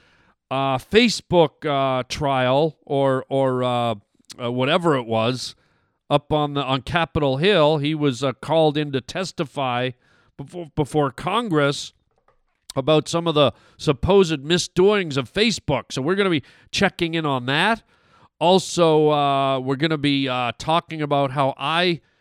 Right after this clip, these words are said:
was suddenly, unexpectedly, an Uber driver.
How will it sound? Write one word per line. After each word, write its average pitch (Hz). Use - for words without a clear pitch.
was 139
suddenly, 156
unexpectedly, 147
an 127
Uber 170
driver. 185